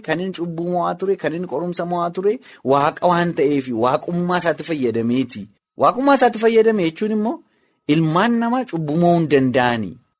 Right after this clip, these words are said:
Ilmaan namaa addunyaa kana irratti qajeelummaatiin deemuu hin danda'ani.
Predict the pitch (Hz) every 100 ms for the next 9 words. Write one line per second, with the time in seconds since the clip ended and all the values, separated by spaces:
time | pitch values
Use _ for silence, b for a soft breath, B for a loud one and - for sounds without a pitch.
0 | _ _ _ - 131 151 165 196 208 220
1 | 233 233 - 139 135 143 160 170 185 170
2 | 190 - 143 135 139 160 165 143 113 101
3 | 117 143 139 117 120 110 110 107 101